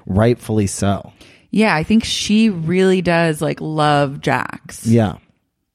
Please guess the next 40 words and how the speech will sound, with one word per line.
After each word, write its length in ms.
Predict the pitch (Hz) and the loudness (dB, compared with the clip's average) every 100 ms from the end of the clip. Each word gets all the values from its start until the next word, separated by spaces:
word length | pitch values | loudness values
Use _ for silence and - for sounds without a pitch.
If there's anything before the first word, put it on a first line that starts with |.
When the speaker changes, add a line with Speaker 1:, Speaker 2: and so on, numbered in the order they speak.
| - | -4
Speaker 2:
That's 160 | 170 | -4
where 140 | 208 208 | 0 0
I 40 | |
ended 220 | 185 165 | 0 -2
today. 360 | 151 147 139 165 | -2 0 2 2
Who 120 | 180 | 4
knows 280 | 175 160 151 | 4 4 0
what 180 | 151 - | -2 0
next 360 | 151 127 - | 0 -2 -6
week 300 | 135 135 131 | -2 -2 -2
will 120 | 147 139 | -4 -4
bring 460 | 135 131 131 170 | 0 2 4 4
Speaker 1:
Right. 80 | 202 | 2
Speaker 2:
thought-wise, 800 | 208 139 139 170 202 220 240 202 | 2 0 0 0 2 2 2 2
but, 180 | 170 135 | -2 0
like, 300 | 147 143 - | 0 0 -2
I 160 | - 151 | -2 0
was 160 | 147 | 0
like, 200 | 139 131 | -2 -4
"Okay, 540 | 185 170 147 104 82 165 - _ _ | -4 -4 -6 -6 -6 -8 -10 _ _
this 140 | 180 | -2
is 80 | 214 | 0
how 120 | 214 | 0
I 80 | 180 | 0
can, 120 | 175 | 0
like, 140 | 156 127 | -4 -4
reconcile." 680 | 127 139 - 135 123 - 135 | -4 -4 -4 -6 -6 -2 0
Speaker 1:
I 40 | 151 | 2
mean, 100 | 160 | 2
he's 340 | 156 220 185 | 4 2 0
truly 480 | - - 196 202 202 | -6 -4 2 4 4
going 240 | 165 156 151 | 2 0 0
to 60 | |
fuck 280 | 139 135 120 | -2 -4 -2
up 160 | 110 107 | -4 -4
again. 380 | 101 90 - - _ _ _ _ _ - - | -8 -10 -16 -20 _ _ _ _ _ -8 0
Speaker 2:
Oh, 380 | 185 131 127 - | 0 0 -2 -4
within, 680 | 156 165 185 175 170 156 - | 0 0 2 2 2 0 -2
I 80 | 165 | 0
mean, 340 | 175 160 151 | 2 2 2